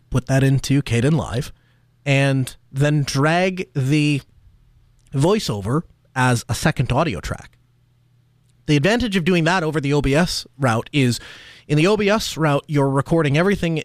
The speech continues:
as part of one file, and what you get is what you get. So it's fine if you want to do it in one shot and you can get it right and all the things.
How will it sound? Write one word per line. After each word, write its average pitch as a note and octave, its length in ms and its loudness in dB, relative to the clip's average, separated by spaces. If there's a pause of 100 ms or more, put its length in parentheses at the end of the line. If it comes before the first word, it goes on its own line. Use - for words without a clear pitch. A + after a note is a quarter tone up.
(100)
as C#3 140 0
part C#3+ 200 0
of B2+ 120 -4
one C#3 180 0
file, C#3+ 320 2
and B2 140 0
what C3 160 0
you C3 40 -8
get B2+ 140 2
is G#2 100 -4
what G#2 180 -4
you G#2 60 -6
get. - 240 -6
So C3+ 180 0
it's - 320 -6 (640)
fine F#3+ 480 2
if D#3 320 -2
you D3 340 4
want C#3+ 240 2
to C#3 40 0
do C#3+ 140 0
it B2+ 40 -2
in C#3 100 -2
one C#3 200 2
shot C3+ 280 0
and C3 80 -4
you A#2+ 80 0
can C3+ 120 -2
get C3 120 2
it G2+ 60 -2
right A#2+ 220 0
and A#2+ 80 -4
all G#2+ 120 0
the G#2+ 120 -8
things. A#2+ 320 -2